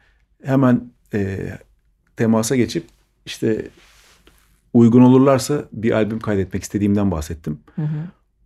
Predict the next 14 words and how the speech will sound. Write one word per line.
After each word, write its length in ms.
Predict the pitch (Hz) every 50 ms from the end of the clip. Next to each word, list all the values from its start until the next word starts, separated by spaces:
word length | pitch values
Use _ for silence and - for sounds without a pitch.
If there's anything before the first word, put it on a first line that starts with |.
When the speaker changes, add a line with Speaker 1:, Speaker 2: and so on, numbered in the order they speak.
| _ _ _
Speaker 1:
O 120 | - 131 131
da 100 | 139 131
beni 140 | 131 131
sağ 160 | 127 - 131 127
olsun, 460 | 120 110 104 - 143 143 135 - -
e, 300 | - 101 101 98 95 90
kendi 320 | - 110 107 117 120 131 120
referansıyla 640 | 113 117 113 110 110 107 107 - 139 127 127 113
Jeremy'ye 380 | 110 107 104 110 113 110 110 110
yönlendirdi 640 | 101 90 90 85 82 82 80 87 87 92 135 135
ve 220 | 135 143 156 151 - _ _ _ _ _ _ _ _ _ _ _ _ _
olay 440 | 113 110 113 123 127 135 131 123 - - _ _ _ _ _ _ - - - -
bir 100 | 160 151
anda, 480 | 131 123 117 113 135 160 - - -